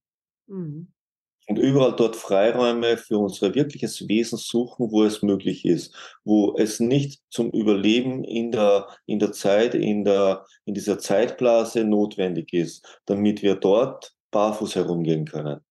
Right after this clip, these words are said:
Speaker 2: also in unserer Natürlichkeit. Weil unsere Natürlichkeit, unser Wesenskern braucht Nahrung.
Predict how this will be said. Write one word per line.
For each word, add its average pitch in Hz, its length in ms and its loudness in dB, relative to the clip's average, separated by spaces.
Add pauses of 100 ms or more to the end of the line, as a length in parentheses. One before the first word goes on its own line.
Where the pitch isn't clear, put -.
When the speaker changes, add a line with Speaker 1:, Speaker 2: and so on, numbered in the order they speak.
Speaker 2:
also 82 420 -2 (260)
in 95 120 -2
unserer 95 240 0
Natürlichkeit. 90 880 0 (800)
Weil 95 300 2
unsere 104 260 0
Natürlichkeit, 117 880 0
unser 95 300 -4
Wesenskern 107 580 -2
braucht - 340 -4
Nahrung. 95 560 2